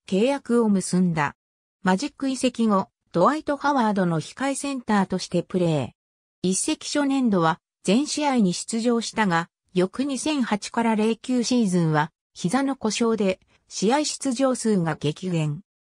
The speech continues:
二千九年二月十五日、三角トレードでメンフィス・グリズリーズに移籍したが、同年三月一日解雇され、三月二十三日、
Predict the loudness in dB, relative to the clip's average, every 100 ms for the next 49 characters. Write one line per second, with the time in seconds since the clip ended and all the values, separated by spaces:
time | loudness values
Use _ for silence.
0 | _ _ -2 0 0 0 0 0 0 2
1 | 2 2 2 2 0 -2 0 0 2 2
2 | 0 -2 -6 -8 _ _ -2 -2 0 -4
3 | -6 -2 0 0 0 0 2 0 -2 _
4 | -2 0 0 -6 -8 -4 -2 0 -2 -2
5 | 0 0 0 2 0 0 -2 -6 -8 -8
6 | -4 0 0 -4 _ -2 0 2 0 -4
7 | -2 -2 0 -2 -4 -4 -4 -2 -6 -6
8 | -4 -4 -2 -4 -4 -4 -4 -6 _ -8
9 | -2 0 0 0 0 0 0 0 -2 -2
10 | 0 2 2 0 -4 -8